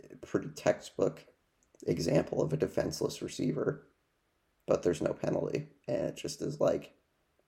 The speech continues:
it seems like week after week, it's not just the Patriots, it's, I've seen in other games where the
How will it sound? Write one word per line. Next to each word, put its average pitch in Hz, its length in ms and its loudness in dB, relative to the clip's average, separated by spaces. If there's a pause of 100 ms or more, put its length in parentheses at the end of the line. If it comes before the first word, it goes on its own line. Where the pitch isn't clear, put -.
(1600)
it 87 260 6
seems 101 580 4
like - 280 4
week 90 340 0
after 82 360 2
week, 80 500 -4 (400)
it's - 120 -14
not 107 160 4
just 95 200 2
the 85 80 -4
Patriots, - 600 -2
it's, - 200 -4
I've - 200 2
seen 92 240 0
in - 100 -2
other - 220 4
games 90 420 -4
where - 380 -2 (1000)
the 85 600 4